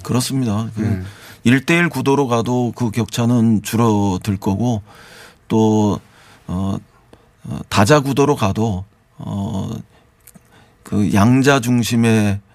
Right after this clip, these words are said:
Speaker 1: 어, 다자 구도가 될 것이기 때문에
Speaker 2: 음.
Speaker 1: 그 격차는 좀 줄어들 가능성이 있다 이렇게 보고, 어, 지금의 뭐 지지율이 앞서가는 것에 안주하지 않고 더 겸손하고 성실하게 특히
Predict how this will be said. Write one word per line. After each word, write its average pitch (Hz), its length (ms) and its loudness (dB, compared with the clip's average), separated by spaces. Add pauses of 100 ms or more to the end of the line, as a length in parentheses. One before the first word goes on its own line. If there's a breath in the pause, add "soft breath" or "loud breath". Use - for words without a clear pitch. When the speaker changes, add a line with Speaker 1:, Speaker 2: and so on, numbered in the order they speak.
(220 soft breath)
Speaker 1:
어, 104 140 -2
다자 107 300 0
구도가 107 320 2
될 95 140 0
것이기 92 340 -4
때문에 104 480 -2
Speaker 2:
음. 87 300 -6
Speaker 1:
그 117 360 2
격차는 131 400 0
좀 123 220 2
줄어들 110 540 2
가능성이 101 480 0
있다 - 300 -2
이렇게 98 240 -4
보고, 98 440 -2 (600 loud breath)
어, 98 140 -4
지금의 120 1120 4 (100)
뭐 98 480 0
지지율이 104 720 0
앞서가는 98 420 -2
것에 98 180 -2
안주하지 95 440 -2
않고 101 400 -4 (480 loud breath)
더 110 120 2
겸손하고 98 960 0 (400 soft breath)
성실하게 104 720 0
특히 113 480 -2